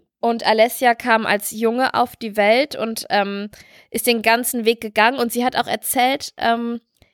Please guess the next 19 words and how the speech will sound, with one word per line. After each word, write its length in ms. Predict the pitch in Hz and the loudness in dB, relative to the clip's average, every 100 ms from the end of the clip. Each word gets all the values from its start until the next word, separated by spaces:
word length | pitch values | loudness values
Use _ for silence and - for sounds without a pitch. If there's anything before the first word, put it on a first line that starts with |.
| _ _ | _ _
das, 380 | 220 226 247 - | 0 2 2 -2
das 180 | - 226 | -2 -2
ist 120 | 226 | -2
bei 120 | - 233 | 2 2
mir 160 | 240 | 2
auch 60 | 202 - - | -2 -8 -4
echt 260 | 247 - | -4 -2
hängen 140 | 262 262 | -6 -4
geblieben, 420 | 226 220 214 254 _ _ _ _ _ _ _ _ - | -4 -6 -6 -8 _ _ _ _ _ _ _ _ 2
dass 220 | 233 240 | 2 2
sie 80 | 240 | -4
sich 280 | 233 - - | -4 -6 -10
sehr 400 | 214 233 247 247 | -4 4 4 4
diskriminiert 800 | 226 247 - 254 233 233 262 - | -2 -6 -4 -4 -2 2 0 -2
gefühlt 380 | 226 247 220 | -6 -4 -2
hat 120 | 240 - | -2 -4
in 100 | 226 | -6
diesem 260 | 220 214 | -8 -6
ganzen, 680 | - 226 254 247 269 247 247 | 0 0 0 -6 -6 -6 -6